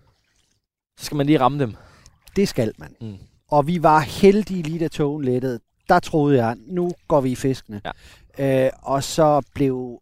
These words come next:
Speaker 2: overfladen blank, og vi havde ingen aktivitet.
Speaker 1: Nej.
Speaker 2: Så vi gik i dybet.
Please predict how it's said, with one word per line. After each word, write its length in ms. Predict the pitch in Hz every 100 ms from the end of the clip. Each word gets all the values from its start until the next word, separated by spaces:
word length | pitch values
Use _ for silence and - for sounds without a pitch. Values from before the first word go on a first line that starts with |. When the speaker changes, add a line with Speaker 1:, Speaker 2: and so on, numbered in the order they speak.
| _
Speaker 2:
overfladen 560 | 139 143 156 135 120 120
blank, 480 | 156 175 - - -
og 180 | 120 107
vi 340 | 120 120 117 98
havde 180 | 117 104 -
ingen 240 | 165 165
aktivitet. 540 | 135 - 117 101 107 71
Speaker 1:
Nej. 100 | -
Speaker 2:
Så 80 | -
vi 80 | 160
gik 180 | 196 185
i 60 |
dybet. 440 | 180 226 254 143